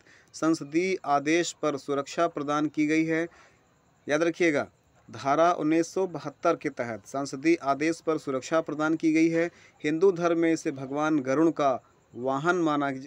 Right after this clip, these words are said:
माना जाता है और ईसाइयों ने इस, ईसाइयों के लिए ये पुनर्जागरण का भी प्रतीक है। आगे बढ़ते हैं, दस नंबर का पॉइंट है दोस्तों,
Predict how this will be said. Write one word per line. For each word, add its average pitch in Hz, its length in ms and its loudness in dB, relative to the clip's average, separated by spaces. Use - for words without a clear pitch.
माना 135 360 -2
जाता 127 320 -2
है 139 260 -2
और 147 180 0
ईसाइयों 147 460 2
ने 147 180 0
इस, 135 380 -10
ईसाइयों 151 440 0
के 151 160 -4
लिए 139 160 0
ये 170 300 0
पुनर्जागरण 147 640 0
का 131 180 -2
भी 151 180 -4
प्रतीक 123 440 -12
है। 98 240 -14
आगे 160 180 0
बढ़ते 165 260 0
हैं, 175 240 2
दस 156 180 -4
नंबर 165 280 0
का 170 120 -6
पॉइंट 165 340 -2
है 165 60 -2
दोस्तों, 165 380 -2